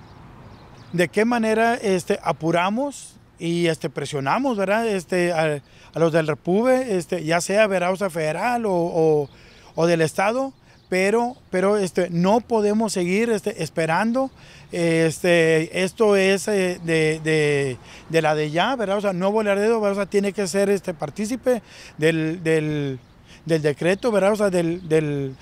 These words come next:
de los beneficios, ¿verdad? O sea, que trae, este, todo esto y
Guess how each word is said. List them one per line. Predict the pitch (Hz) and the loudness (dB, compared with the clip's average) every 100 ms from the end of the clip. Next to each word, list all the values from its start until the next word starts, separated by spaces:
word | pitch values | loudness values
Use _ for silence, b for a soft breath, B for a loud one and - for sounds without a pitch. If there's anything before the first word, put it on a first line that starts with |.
| B | B
de | 165 | 2
los | 170 | 2
beneficios, | 160 160 147 196 254 269 220 | 2 -2 -4 -2 -2 -2 0
¿verdad? | 196 | 0
O | 208 | 0
sea, | 196 | -2
que | 190 | -4
trae, | 175 175 202 196 185 170 185 | 0 2 2 2 2 0 -4
este, | 180 160 - | -4 -6 -4
todo | 143 180 202 | -2 2 4
esto | 196 190 - 254 - B B B B | 2 0 -2 -4 -4 B B B B
y | - 208 208 202 196 208 | 0 2 4 4 2 -2